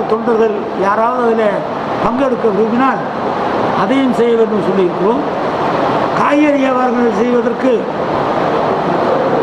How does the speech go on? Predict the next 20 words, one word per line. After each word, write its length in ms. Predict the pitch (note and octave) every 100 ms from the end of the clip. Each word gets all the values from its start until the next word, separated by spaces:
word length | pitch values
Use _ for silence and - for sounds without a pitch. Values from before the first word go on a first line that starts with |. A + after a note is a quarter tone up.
| - - -
மகளிர் 440 | A#3 D#4 E4 C#4
சுய 160 | - C#4 C4
உதவி 140 | B3+ A#3
குழுக்கள் 380 | B3 A#3+ A#3 A3
முன் 160 | B3+ B3+
வந்தால் 340 | A#3 B3+ - - - - - - - - G#3+
அவர்களையும் 480 | C#4 C#4+ D4 D4+ A#3+
பயன்படுத்த 420 | C4+ C4+ B3 B3+ A#3+
வேண்டும் 220 | A3+ A3+
என்று 180 | A3+ A#3 - A#3 A3 A3+
சொல்லியிருக்கிறோம். 600 | A#3 A#3+ G#3 G#3+ A3+ C#4+ - - - - - - - - - - - - - - - - - C#4 C#4+ G#3 F3+ - A3
இந்த 120 | A#3 A3
பணிகளெல்லாம் 560 | A3 B3+ B3+ B3 C4+ G#3+ - - - - - - - - - -
செவ்வனே 320 | A#3+ B3 C4 C#4 B3+
நடைபெற, 280 | A#3 B3 A3+
நடைபெற 280 | A#3 B3 B3 A#3
வேண்டும் 220 | A3 A3
என்று 220 | G3+ G#3 G3+ F3+ - F3 - - - - G3
அதிகாரிகள் 480 | B3 C4 A#3+ G#3+ F#3+
சொல்லியிருக்கோம். 440 | G#3+ G#3 G#3+ B3+